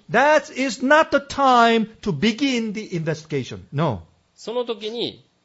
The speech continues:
Speaker 2: 調査が始まるわけではありません。
Speaker 1: When your name is called in heavenly sanctuary,
Speaker 2: 天の聖所で私たちの名前が呼ばれるとき、
Speaker 1: your destiny is already decided.
Speaker 2: 皆さんの運命はもうすでに定まっています。
Speaker 1: Whether,
Speaker 2: 決められています。
Speaker 1: whether you're going to be saved or destroyed.
Speaker 2: 救われるか滅びるかが決まっています。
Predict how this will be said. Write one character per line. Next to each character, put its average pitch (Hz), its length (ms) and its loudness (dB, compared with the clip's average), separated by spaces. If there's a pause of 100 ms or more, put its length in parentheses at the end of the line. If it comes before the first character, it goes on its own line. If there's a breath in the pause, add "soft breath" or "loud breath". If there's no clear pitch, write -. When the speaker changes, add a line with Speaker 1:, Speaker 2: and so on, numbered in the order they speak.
(120)
Speaker 2:
調 196 220 0
査 170 120 -2
が 185 100 -2
始 170 160 -4
ま 151 100 0
る 135 80 -2
わ 127 80 -4
け 151 80 -14
で 175 60 -4
は 151 40 0
あ - 20 -4
り 113 60 -6
ま 98 80 -10
せ 90 140 -16
ん。 82 80 -20 (280 soft breath)
Speaker 1:
When 214 260 0
your 233 120 6
name 330 560 2
is 254 180 -8
called 240 480 2
in 214 80 -6
heavenly 185 280 -6
sanctuary, 127 480 -10 (240)
Speaker 2:
天 180 160 -6
の 175 100 -6
聖 165 140 -4
所 147 120 -6
で 143 60 -6
私 143 240 -8
た 139 80 -6
ち 120 60 -12
の 131 60 -8
名 117 120 -6
前 107 200 -6
が 104 60 -6
呼 104 60 -8
ば 123 100 0
れ 123 120 -2
る 113 40 -12
と 113 120 -12
き、 196 260 -8 (140)
Speaker 1:
your 180 560 -2
destiny 170 600 -2
is - 140 -10
already 151 240 -6
decided. 110 460 -12 (340)
Speaker 2:
皆 135 200 -8
さ 131 120 -6
ん 117 60 -12
の 127 80 -10
運 143 220 -12
命 120 80 -6
は 135 80 -8
も 160 100 -10
う - 20 -10
す - 120 -18
で 156 80 -6
に 180 80 -8
定 139 240 -4
ま 123 80 -4
っ - 80 -18
て - 80 -20
い 85 40 -16
ま 78 120 -20
す。 - 260 -20
Speaker 1:
Whether, 147 60 -2
Speaker 2:
決 160 80 2
め 165 80 4
ら 143 100 2
れ 131 80 -4
て 156 80 -12
い 123 60 -10
ま 82 100 -20
す。 - 180 -14
Speaker 1:
whether 160 140 0
you're 156 140 0
going 147 100 -4
to 139 60 -8
be 143 240 -6
saved 277 560 -2
or 240 200 -4
destroyed. 139 460 -14
Speaker 2:
救 - 300 -14
わ 127 80 -4
れ 123 80 -6
る 120 80 -14
か 160 100 -8
滅 127 240 -8
び 113 60 -14
る 101 80 -12
か 87 140 -14
が 80 80 -20
決 - 120 -12
ま 143 80 -6
っ 147 80 -12
て - 80 -10
い 113 60 -10
ま 92 100 -20
す。 - 240 -20